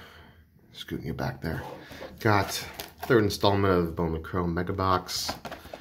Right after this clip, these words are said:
Um, those are the odds. Probably seen these videos by now. Um, first three boxes have been pretty good. Uh, pulled the Luis Robert base rookie, which is great.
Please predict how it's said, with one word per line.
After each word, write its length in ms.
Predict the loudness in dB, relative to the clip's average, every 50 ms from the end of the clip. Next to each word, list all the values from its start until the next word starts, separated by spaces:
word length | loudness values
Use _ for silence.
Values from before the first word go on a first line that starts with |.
| -18 -20 -20 -20 _ _ _ _ _ -12 -8
Um, 560 | -4 -2 -2 0 0 0 -2 -2 -4 -6 -8 -10 -16 -20 -20 -14
those 220 | -10 -10 -8 -8
are 40 | -6
the 160 | -4 -4 0
odds. 720 | 0 2 2 4 2 2 0 -4 -8 -10 -12 -12 -14 -14 -16 -20 -20 -20 -20 -18
Probably 260 | -8 -4 -4 -2 -2 -4
seen 300 | -6 -6 -4 -2 -2 -2
these 160 | -2 -4 -2
videos 400 | -2 0 0 2 2 0 0 0
by 100 | 0 0
now. 320 | 0 0 2 2 2 0 -2 -4 -12 -20 -20 -20 -20 -16 -10
Um, 760 | -8 -6 -4 -2 -2 -4 -4 -6 -6 -6 -6 -8 -8 -10 -10 -12 -16 -20 -20 -12 -12 -12 -12 -12 -16 -18 -18 -20 -20 -20 _
first 500 | -16 -6 -2 -2 0 0 -2 -6 -8 -10 -14 -14 -16
three 460 | -10 -10 -8 -2 0 2 4 4 4
boxes 500 | 4 6 6 6 6 4 2 0 0 0
have 140 | 0 0 0
been 100 | -2 -2
pretty 200 | -2 -2 -2 2
good. 280 | 2 2 2 0 -2 -6 -10 -16 -10 -6
Uh, 460 | -4 -2 -2 -2 -2 -4 -4 -6 -8 -10 -12
pulled 260 | -8 -6 -4 -4 -2
the 80 | 0 0
Luis 340 | 0 0 0 -2 -2 0
Robert 380 | 2 4 4 4 4 2 0 0
base 260 | 0 -2 -2 -2 -4
rookie, 220 | -6 -4 -2 -2 -2
which 180 | -2 -2 -4
is 80 | -8 -8
great. 380 | -4 0 0 2 0 0 -4